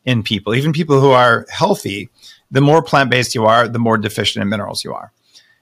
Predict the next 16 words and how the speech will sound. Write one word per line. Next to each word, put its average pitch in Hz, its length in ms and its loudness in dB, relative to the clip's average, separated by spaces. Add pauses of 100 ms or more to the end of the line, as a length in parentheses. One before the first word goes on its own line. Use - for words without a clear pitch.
(140)
And 127 460 2
I 123 100 2
say 143 180 2
this 139 220 2
as 117 180 2
a 120 80 0
devout, 120 580 0
well-educated 123 1120 0
vegan 123 460 0
and 104 160 -4
raw 127 200 2
vegan 123 440 0
and 98 160 -2
a 101 40 -4
guy 123 200 0
who's 120 260 -4